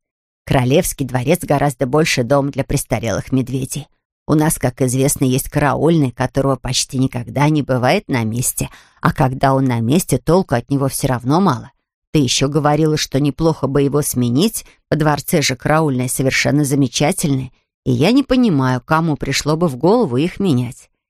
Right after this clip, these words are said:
Их, кстати, очень много, и у всех на голове большие меховые шляпы. Люди приезжают со всех концов света, чтобы на них посмотреть. А особенно интересно бывает в те дни, когда играет оркестр,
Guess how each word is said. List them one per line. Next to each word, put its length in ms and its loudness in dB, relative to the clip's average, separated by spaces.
Их, 180 2
кстати, 400 0
очень 300 0
много, 400 0
и 100 4
у 40 2
всех 300 -2
на 120 0
голове 320 0
большие 540 0
меховые 500 0
шляпы. 520 -4
Люди 260 2
приезжают 560 -2
со 140 -4
всех 300 0
концов 400 -2
света, 360 0
чтобы 260 -2
на 80 2
них 200 -2
посмотреть. 680 -4
А 140 2
особенно 520 2
интересно 460 -2
бывает 420 0
в 80 -20
те 180 0
дни, 240 0
когда 400 0
играет 380 -2
оркестр, 600 -2